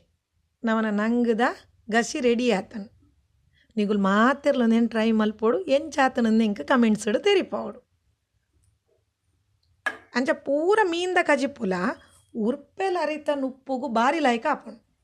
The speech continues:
ಅಂಚನೆ ಉಂದುಲ ದಪ್ಪ ಮಲ್ತು ಮಲ್ತುಂಡ ಅಂತು ಪನ್ಪಿನೇ ಒಡ್ಚಿ ಅಂಚನೆ ಕಪ್ಪ ರೊಟ್ಟಿಗ್ ಬಾರಿ ಲಾಯ್ಕದ ಕಾಂಬಿನೇಷನ್.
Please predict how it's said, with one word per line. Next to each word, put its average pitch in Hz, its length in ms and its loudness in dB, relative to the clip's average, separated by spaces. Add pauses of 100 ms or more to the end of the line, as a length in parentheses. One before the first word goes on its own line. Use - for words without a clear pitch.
ಅಂಚನೆ 247 260 -2
ಉಂದುಲ 294 380 0 (640)
ದಪ್ಪ 190 340 -6
ಮಲ್ತು 226 320 -2
ಮಲ್ತುಂಡ 214 380 -4
ಅಂತು 220 200 -6
ಪನ್ಪಿನೇ 233 440 -2
ಒಡ್ಚಿ 202 400 -6 (460)
ಅಂಚನೆ 240 300 -2
ಕಪ್ಪ - 320 -6 (100)
ರೊಟ್ಟಿಗ್ 208 420 -2 (280)
ಬಾರಿ 202 240 0
ಲಾಯ್ಕದ 214 320 0
ಕಾಂಬಿನೇಷನ್. 294 680 -2